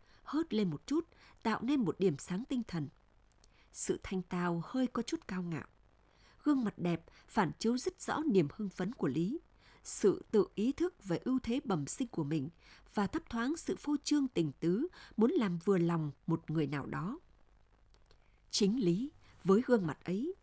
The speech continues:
khi nhận ra vẻ thán phục trong con mắt nhìn của Phượng, cũng có chút bối rối. Chị hồn hển, tiếng nọ lấp tiếng kia. "Có trẻ quá không, Phượng? Mình sợ không hợp với tuổi tác công việc. Nhưng mà có lẽ tại cái dáng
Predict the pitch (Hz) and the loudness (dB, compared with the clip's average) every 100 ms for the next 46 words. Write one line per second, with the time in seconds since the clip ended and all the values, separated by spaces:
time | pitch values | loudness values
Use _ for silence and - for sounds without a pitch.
0 | - - 320 254 180 - 294 285 170 - | -20 0 4 6 4 2 -4 -2 -2 -4
1 | 190 277 - 196 - - - 220 202 - | -6 -6 0 -2 -2 -6 -2 0 0 -2
2 | 208 285 - 175 139 147 - 156 147 - | -2 -4 0 0 2 -6 -4 -2 -2 -4
3 | - - - 208 269 202 180 330 214 185 | -20 -12 0 0 0 -4 -4 -4 -2 -4
4 | - 185 185 320 - _ - - - 190 | -2 -4 -4 -6 -14 _ -20 -6 0 2
5 | 175 175 139 170 151 - - _ - 185 | 4 2 2 -2 -2 -4 -12 _ 2 2
6 | 254 247 185 - - 220 294 - 196 - | 2 -2 -4 -6 -4 0 0 0 -2 0
7 | 185 170 - - - - - _ _ - | -2 -2 -2 -20 -20 -20 -20 _ _ -20
8 | - _ - 285 247 156 - 202 - 247 | -20 _ -4 0 0 0 -2 -4 -2 -2
9 | 233 - - 208 165 - - - - - | -2 -6 -2 0 0 -4 -20 -20 -20 -20
10 | - - 202 180 170 - - - 269 214 | -18 4 6 8 6 2 0 0 -4 -2
11 | - 277 - 180 - 277 339 240 226 196 | -2 -2 2 0 2 -4 -4 -4 -2 2
12 | 180 - - - - - - 208 226 196 | 0 -2 -20 -20 -20 -20 -4 0 2 2
13 | 165 156 147 - - 262 262 - 269 359 | 0 -2 -4 -10 0 2 4 2 0 -2
14 | - - 180 - 233 196 | -6 -4 -2 -2 -2 -2